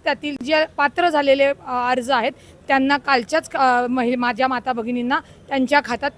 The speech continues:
तीन हजार रुपये गेलेले आहेत. हा त्रास विरोधकांना आहे,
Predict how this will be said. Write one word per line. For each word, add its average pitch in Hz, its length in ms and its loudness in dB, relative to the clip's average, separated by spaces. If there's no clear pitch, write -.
तीन 320 160 2
हजार 247 260 0
रुपये 254 280 -4
गेलेले 240 420 0
आहेत. 240 240 2
हा 415 140 10
त्रास 311 340 4
विरोधकांना 214 580 0
आहे, 180 160 -8